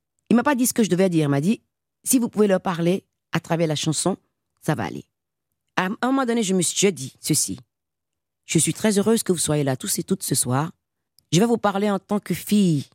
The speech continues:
élevée par un père en Afrique. Un père qui s'est levé contre les traditions qui peuvent faire du mal à ses enfants.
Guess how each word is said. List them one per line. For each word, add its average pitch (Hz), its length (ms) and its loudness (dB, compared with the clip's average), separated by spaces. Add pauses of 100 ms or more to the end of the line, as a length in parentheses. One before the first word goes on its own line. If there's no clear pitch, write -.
(360)
élevée 170 300 2
par 165 220 -4
un 151 100 0
père 190 380 -2
en 139 100 -2
Afrique. - 480 -10 (480)
Un 208 100 2
père 220 440 -2
qui 175 120 -4
s'est 185 140 2
levé 175 220 2
contre 185 220 -2
les 160 80 0
traditions 175 500 -2
qui - 120 -16
peuvent 156 160 -2
faire 165 140 0
du 151 100 0
mal 143 320 0
à 143 80 -6
ses 135 220 0
enfants. - 300 -6